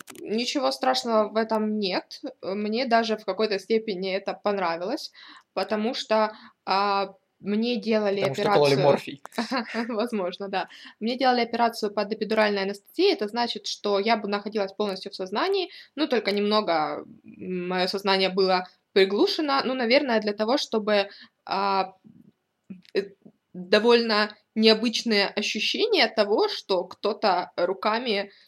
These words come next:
Speaker 1: э, трогает твои внутренние органы, это на-, даже, наверное, осознавать довольно сложно. И, наверное, для этого, э, не-, добавляли немного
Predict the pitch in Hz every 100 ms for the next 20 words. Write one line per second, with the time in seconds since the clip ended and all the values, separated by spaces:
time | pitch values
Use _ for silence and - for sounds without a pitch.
0 | _ _ 180 185 208 220 185 185 196 196
1 | 196 233 226 214 202 185 262 403 302 226
2 | 202 214 226 196 - 180 160 196 220 226
3 | 214 226 240 220 214 - _ - 220 233
4 | 254 262 214 170 165 190 185 175 180 262
5 | 466 302 220 196 - 214 214 220 220 339
6 | 311 226 226 233 214 190 180 170 - -
7 | _ - 180 190 202 165 165 190 202 214
8 | 208 196 190 170 - _ - 202 202 208
9 | 226 202 180 180